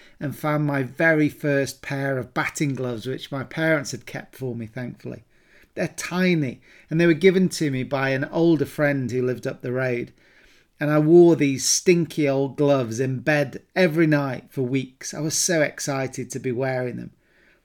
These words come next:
They were hanging over the bed sheets like I was waiting for a manicure. But in the summer holidays, I'd play all day and all night with my brother,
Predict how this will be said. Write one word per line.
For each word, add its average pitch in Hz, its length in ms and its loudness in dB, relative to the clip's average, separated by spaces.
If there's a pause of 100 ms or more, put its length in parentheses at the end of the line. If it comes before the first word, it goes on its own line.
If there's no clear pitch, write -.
(180)
They 160 100 2
were 156 100 4
hanging 165 400 4
over 151 220 4
the 135 100 0
bed 135 320 0
sheets - 380 -6
like 135 240 -4
I 139 60 -2
was 135 180 -2
waiting 143 460 -2
for 135 220 -6
a 131 60 -2
manicure. 135 760 0 (480)
But - 380 4 (140)
in 170 160 4
the 160 80 4
summer 202 280 4
holidays, 151 520 4
I'd 139 180 -2
play 147 400 -2
all 175 320 10
day 151 320 4
and 135 80 0
all 143 180 0
night 139 380 0
with 127 140 -6
my 131 120 -2
brother, 120 440 -2